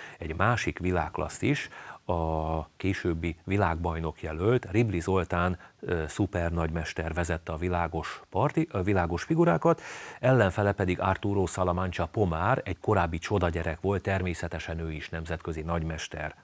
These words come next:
volt. A partiban a réti megnyitás került terítékre, nem magyar a névadó, ö, hangzása ellenére. Richard Réti egy cseh nagymester volt, száz évvel ezelőtt élt és alkotott.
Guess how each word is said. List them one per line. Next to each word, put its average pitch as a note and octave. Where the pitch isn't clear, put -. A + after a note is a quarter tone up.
volt. E2+
A G2+
partiban G#2+
a F#2
réti G#2
megnyitás E2+
került E2+
terítékre, D3
nem G2
magyar F#2+
a E2
névadó, G2+
ö, F2
hangzása F2+
ellenére. G#2+
Richard A2
Réti G2
egy E2+
cseh G2+
nagymester F2+
volt, A2+
száz F2+
évvel E2+
ezelőtt E2+
élt F#2
és D#2+
alkotott. C#3